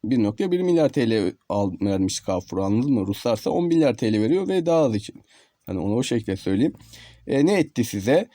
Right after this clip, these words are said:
En son ne dedik? Çimsa'nın resmi hesabında sekiz, e, milyar sekiz yüz yirmi milyon T L var idi dedik.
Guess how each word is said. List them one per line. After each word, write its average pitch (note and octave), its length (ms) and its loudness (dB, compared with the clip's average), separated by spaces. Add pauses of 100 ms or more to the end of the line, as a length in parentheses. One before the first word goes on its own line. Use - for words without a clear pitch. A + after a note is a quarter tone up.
(120)
En D3+ 180 0
son D#3+ 240 2
ne D#3+ 140 2
dedik? D3 320 0 (280)
Çimsa'nın C#3 420 0
resmi C#3+ 300 0
hesabında B2 560 0
sekiz, D#3 440 -2 (160)
e, A2+ 260 0
milyar A2 440 2
sekiz C#3 380 -2
yüz C3 80 0
yirmi C3 240 2
milyon G#2+ 300 2
T G2+ 200 0
L F#2+ 200 0
var B2+ 180 2
idi C3+ 200 0
dedik. C3+ 360 -2